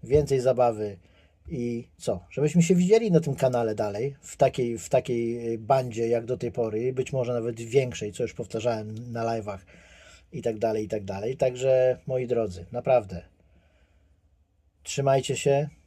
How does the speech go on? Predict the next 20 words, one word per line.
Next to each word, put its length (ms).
bawcie 420
się 140
dobrze, 500
nie 140
przeholujcie 640
dzisiejszej 500
fantastycznej 640
nocy, 420
no, 200
może 260
troszeczkę. 640
No 80
i 100
co? 320
Od 100
przyszłego 400
roku 480
zaczynamy 580
dalej. 420
Także 560